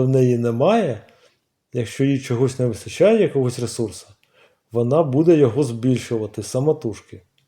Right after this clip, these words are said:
або за допомогою доброякісного партнерства.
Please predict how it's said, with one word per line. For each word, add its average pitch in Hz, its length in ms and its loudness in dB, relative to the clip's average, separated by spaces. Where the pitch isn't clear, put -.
або 113 300 0
за 175 120 2
допомогою 143 880 2
доброякісного 123 1000 0
партнерства. 110 760 -8